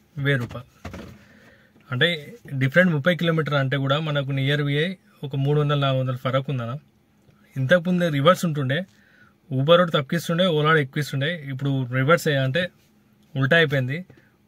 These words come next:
ఓలా వాడు తక్కువ ఇస్తున్నాడు, Uber వాడు ఎక్కువ ఇస్తున్నాడు. మళ్ళీ ఎందుకు, మళ్ళీ company ఏమైనా understanding లాంటి మనమై పిచ్చోళ్ళం లెక్క తిరుగుతున్నామా? వీళ్ళు communication వీళ్ళకి బాగుందా? Ola, Uber వాళ్ళు, వాళ్ళు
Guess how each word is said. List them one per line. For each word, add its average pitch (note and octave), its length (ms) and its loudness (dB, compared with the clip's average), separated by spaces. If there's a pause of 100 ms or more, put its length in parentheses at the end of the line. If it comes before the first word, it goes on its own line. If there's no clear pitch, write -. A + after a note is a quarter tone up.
ఓలా C#3+ 240 2
వాడు E3 140 4
తక్కువ D3 280 -2
ఇస్తున్నాడు, E3 320 -2
Uber C#3+ 220 0
వాడు D3 100 2
ఎక్కువ C3+ 220 -4
ఇస్తున్నాడు. C3 320 -4
మళ్ళీ B2+ 140 -4
ఎందుకు, C#3 340 -4
మళ్ళీ D3+ 480 -2 (600)
company C3+ 320 2
ఏమైనా D3+ 420 2
understanding D3 560 0
లాంటి D#3 340 0
మనమై C#3+ 360 0
పిచ్చోళ్ళం C#3+ 540 -4
లెక్క C#3 200 -2
తిరుగుతున్నామా? C3 680 -4 (240)
వీళ్ళు C3+ 320 0
communication C#3 580 -2
వీళ్ళకి C#3 300 -2
బాగుందా? C3 500 0 (680)
Ola, D3 260 4
Uber D3 220 2
వాళ్ళు, D3+ 200 2
వాళ్ళు C#3+ 580 0